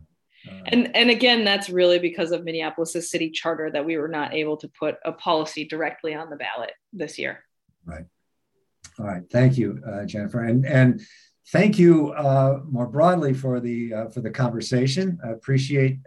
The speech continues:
Speaker 2: uh, your, uh, coming, uh, to us today and, uh, and participating in this conversation. I will, um, uh, hand it back to Professor Jacobs now,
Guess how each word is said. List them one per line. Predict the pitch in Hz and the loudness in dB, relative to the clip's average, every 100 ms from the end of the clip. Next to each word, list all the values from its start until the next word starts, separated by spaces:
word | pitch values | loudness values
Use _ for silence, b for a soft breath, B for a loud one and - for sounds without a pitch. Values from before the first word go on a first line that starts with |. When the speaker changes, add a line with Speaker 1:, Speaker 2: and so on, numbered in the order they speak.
| 131 | -6
Speaker 2:
uh, | 120 120 | -4 -4
your, | 120 117 120 120 107 b b b _ | -6 -6 -4 -6 -8 b b b _
uh, | 113 117 107 110 | -10 -6 -8 -4
coming, | 135 139 143 143 139 | 2 4 4 2 -2
uh, | 139 127 120 120 - | -6 -4 -4 -4 -6
to | 143 139 | -2 4
us | 135 131 | 4 2
today | 131 127 135 151 165 - | -4 0 2 0 -4 -8
and, | 117 120 117 113 113 - | -6 -4 -4 -6 -8 -10
uh, | 110 110 | -10 -8
and | 110 107 | -8 -4
participating | 113 135 131 - 131 127 120 | -2 -2 -4 0 0 2 0
in | |
this | 113 107 | -2 -8
conversation. | - 117 107 104 139 135 175 170 170 B B B _ | -8 -6 -6 -4 -2 -2 0 -2 -2 B B B _
I | 113 120 127 | -4 0 0
will, | 131 131 127 131 | 2 0 0 -4
um, | 131 120 117 120 117 107 - _ _ | -6 -4 -4 -6 -8 -12 -16 _ _
uh, | 110 107 | -8 -8
hand | - 147 147 | -2 -2 -2
it | 131 | -2
back | 139 143 - | 0 0 -4
to | - 127 | -4 -2
Professor | 123 113 120 117 101 | -2 -6 -8 -8 -8
Jacobs | 127 139 175 139 | -6 -4 -6 -4
now, | 151 151 185 180 | -6 -2 -4 -4